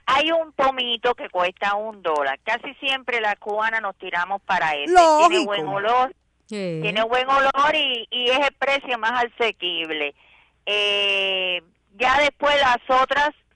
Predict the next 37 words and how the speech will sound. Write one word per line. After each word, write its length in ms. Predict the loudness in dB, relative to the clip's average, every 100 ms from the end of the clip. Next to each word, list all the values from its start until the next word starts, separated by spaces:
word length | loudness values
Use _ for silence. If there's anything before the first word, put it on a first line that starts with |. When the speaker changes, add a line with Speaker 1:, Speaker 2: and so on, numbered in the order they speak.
| -12
Speaker 1:
sí, 160 | -8 -2
ya 220 | 0 0
muy 220 | -2 -4
caro, 380 | 0 0 0 -4
muy 180 | -10 -8
caro. 320 | -4 -4 -4
Igual 220 | -4 -4
que 80 | -4
el 60 | -6
champú, 440 | -4 -6 -2 -2
muy 260 | -2 -8 -8
caro. 400 | -4 -2 -2 -4
Speaker 3:
Mm. 360 | -8 -8 -10 -6
Speaker 1:
Dos 180 | -2 0
y 80 | -2
pico, 340 | -6 -8 -6 -4
tres 200 | -4 -4
y 120 | -6
pico, 320 | -6 -6 -6
y 40 | -6
por 180 | -2
ahí 200 | 0 -2
para 200 | -2 -4
arriba 280 | -2 -4 -4 -4
sigue 160 | -2
aumentando 680 | 0 0 -6 -4 0 0 0
y 100 | -2
en 160 | -2 -4
dependencia 760 | -6 -4 -6 -6 -6 -6 -4 -2
de 440 | -2 -2 -4 -6
la, 800 | -2 -2 0 -2 -4 -4 -6 -10 _ _ _ _ -10
de 140 | -2
la 140 | -2 0
marca, 420 | -2 -2 -4 -2
ya 100 | -2
usted 220 | -2 -8 -4
sabe. 420 | -4 -2 -4 -10